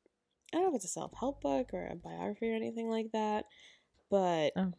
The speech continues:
Speaker 1: she's really fatphobic in it. She just seems
Speaker 2: What
Speaker 1: like the mean
Speaker 2: movie?
Speaker 1: girl from high school, and she just hasn't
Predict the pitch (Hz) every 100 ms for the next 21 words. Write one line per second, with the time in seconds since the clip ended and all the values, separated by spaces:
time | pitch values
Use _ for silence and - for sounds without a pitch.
0 | _ - - 202 170 170 147 131 - -
1 | - - - - - - - - - 370
2 | 403 - 247 254 262 554 403 403 359 302
3 | 190 190 196 190 170 170 - 185 185 165
4 | - - 156 170 165